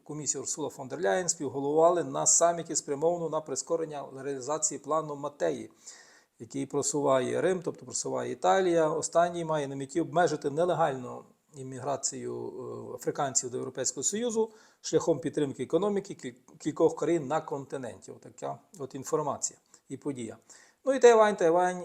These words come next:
е, Міністерство оборони Тайваню заявило в п'ятницю, що виявило сімдесят чотири китайських винищувачі за останні тридцять годин. Там було в четвер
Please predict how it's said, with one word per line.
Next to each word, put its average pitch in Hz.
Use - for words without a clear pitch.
е, 135
Міністерство 147
оборони 147
Тайваню 156
заявило 131
в 127
п'ятницю, 131
що 131
виявило 123
сімдесят 135
чотири 127
китайських 123
винищувачі 190
за 151
останні 156
тридцять 156
годин. 139
Там 120
було 123
в 120
четвер 123